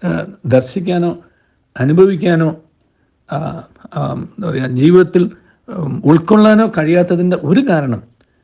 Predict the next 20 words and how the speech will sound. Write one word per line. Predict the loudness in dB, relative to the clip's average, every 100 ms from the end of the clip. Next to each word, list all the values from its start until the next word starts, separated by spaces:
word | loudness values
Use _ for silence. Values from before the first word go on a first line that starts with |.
| _ _ _ -6
നമ്മൾ | -2 -2
അദൃശ്യനെ | -2 -2 -4 -2 0
ഈശ്വരനെ | 0 -2 -4 -4 -6 -10 _ _ _ _
അന്വേഷിച്ച് | -4 -2 -2 -4 -6
നടക്കുന്നതുകൊണ്ടാണ്. | -6 -6 -6 -6 -8 -10 -14 _ _ _ _ _ -6
നേരെ | -2 0
മറിച്ച് | -2 -4 -10 -12 _ _ _ _
അടുത്ത് | -4 0 0 2 4
നിൽക്കുന്ന | 4 2 2 0 -2
അനുജനിൽ | 0 2 4 4 2 0
ഈശ്വരനെ | -4 -2 -2 -2 -4
കാണാൻ | -6 -6 -6 -6 -12 _ _ _ _ _ _ _ _ -6
നമുക്ക് | -4 -4
കണ്ണുകളുണ്ടായാൽ, | -4 -2 0 0 0 0 -2 -2 -6 _ _ _ _ -6
നമ്മുടെ | 0 2
ഉത്കണ്ഠകൾ | 0 -2 -2 2 2 0 -6 _ _ -4
അതിനായിട്ട് | 0 0 0
നമ്മൾ | -4 -2
തുറക്കാൻ | -4 -2 -4
സാധിച്ചാൽ | -2 -6 -8 -10